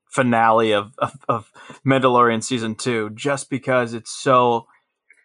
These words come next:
I don't know, it's, it's incredible. Uh, and the Hutts actually look, they look great too. I, I, I understand why they did it C G. I, I thought it would have been cool if they went back to practical, but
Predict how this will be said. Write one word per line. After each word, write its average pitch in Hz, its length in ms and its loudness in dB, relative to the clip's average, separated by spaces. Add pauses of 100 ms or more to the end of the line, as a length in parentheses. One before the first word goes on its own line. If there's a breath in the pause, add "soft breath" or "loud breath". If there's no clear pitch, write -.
(120 soft breath)
I 135 80 2
don't 131 80 2
know, 113 240 4
it's, 139 200 -6
it's 139 160 -4
incredible. 117 680 -2
Uh, 131 440 4
and 147 120 0
the 120 60 4
Hutts - 360 -2
actually 139 240 -4
look, 120 240 -4
they 131 120 0
look 123 300 -2
great 117 340 -4
too. 113 260 0
I, 113 160 2
I, 131 200 -2 (1000 soft breath)
I 165 160 2
understand 160 520 2
why 120 220 6
they 127 120 2
did 123 160 0
it 123 120 -4
C 135 200 -4
G. 135 440 -4
I, 156 140 0
I 131 80 -2
thought 127 160 4
it 123 100 0
would 131 160 0
have 120 120 0
been 123 140 2
cool 127 260 2
if 120 120 0
they 123 100 2
went 120 220 0
back 120 240 0
to 113 140 -16 (280)
practical, 127 600 0
but 120 400 0